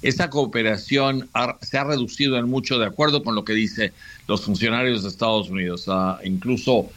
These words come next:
Ann Milgram, que es la administradora de la dea, ha estado citando, ah, pues, trabajo que ha hecho con México para pedirle que haga más acerca de, no solamente de lo, cómo se combaten las drogas,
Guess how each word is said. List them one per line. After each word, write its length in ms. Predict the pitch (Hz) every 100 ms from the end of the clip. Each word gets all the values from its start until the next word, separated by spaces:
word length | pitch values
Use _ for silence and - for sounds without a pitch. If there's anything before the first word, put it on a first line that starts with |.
| - -
Ann 220 | 113 117
Milgram, 460 | 139 131 113 107
que 300 | 104 98 101
es 160 | 107 101
la 120 | 110
administradora 720 | 98 92 95 - 101 107 117
de 120 | 117 104
la 140 | 101
dea, 320 | 123 120 82 - - - - -
ha 140 | 120 123
estado 380 | 113 131 127 117
citando, 680 | 98 127 123 120 117 110 - - -
ah, 420 | 110 117 117 117 120 - - - - -
pues, 140 | - 160
trabajo 440 | 165 160 180 180
que 140 | 127 151
ha 100 | 147
hecho 360 | 151 151 117
con 180 | 92 104
México 480 | 117 123 123 107 110
para 240 | 107 104
pedirle 440 | 95 110 120 117 110
que 140 | 113
haga 260 | 110 110 110
más 400 | 113 110 98 - - - - -
acerca 600 | 101 - 117 98 117 -
de, 720 | 104 98 104 104 107 107 104 _ _
no 200 | - 120
solamente 720 | 135 202 151 147 165 - - - - - -
de 160 | 117
lo, 140 | 120 -
cómo 240 | 156 160
se 160 | 143 110
combaten 640 | 110 110 120 - 107 101
las 180 | 92 82
drogas, 600 | 107 113 110 92 -